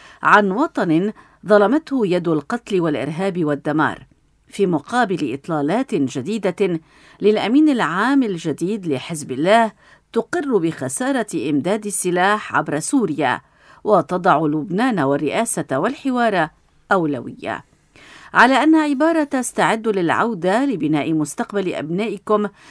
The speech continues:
يكون أفضل مما ورثه الكبار من رئيس القوات للمغتربين وحدها تبعث الأمل في النفوس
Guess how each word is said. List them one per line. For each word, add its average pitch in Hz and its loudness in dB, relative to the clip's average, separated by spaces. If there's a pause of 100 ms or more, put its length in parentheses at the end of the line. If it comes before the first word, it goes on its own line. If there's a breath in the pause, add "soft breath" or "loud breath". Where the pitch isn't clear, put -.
(140)
يكون 247 0
أفضل 170 -2
مما 175 0
ورثه 160 -2
الكبار 190 0 (320 loud breath)
من 202 0
رئيس 190 -2
القوات 196 0 (100)
للمغتربين 208 0 (400 soft breath)
وحدها 185 0
تبعث 190 -2
الأمل 165 -4
في 175 -10
النفوس 220 -4